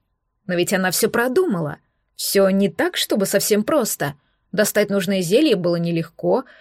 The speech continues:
Помогли связи мужа, конечно, не те, которыми можно делиться с близкими. И вот теперь она у цели и не может позволить себе сомневаться. «Перси», позвала она сына, когда они подошли ближе.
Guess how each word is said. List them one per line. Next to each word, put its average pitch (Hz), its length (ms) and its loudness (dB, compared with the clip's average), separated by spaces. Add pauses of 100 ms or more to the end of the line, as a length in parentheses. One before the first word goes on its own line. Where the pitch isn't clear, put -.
(140)
Помогли 220 360 2
связи 247 300 4
мужа, 294 340 -2
конечно, 196 420 -2
не 196 180 0
те, 339 280 0 (220)
которыми 214 360 2
можно 202 300 0
делиться 226 400 2
с 277 60 -6
близкими. 180 580 -4 (400)
И 196 100 0
вот 190 180 4
теперь 214 320 2
она 214 220 2
у 240 100 0
цели 269 480 0 (220)
и 208 120 0
не 214 140 4
может 320 300 0
позволить 185 380 0
себе 190 200 -2
сомневаться. 208 720 -4 (840)
«Перси», 226 640 -4 (420)
позвала 202 420 4
она 185 160 -2
сына, 339 320 -2
когда 202 280 0
они 196 140 -2
подошли 202 400 0
ближе. 190 540 -6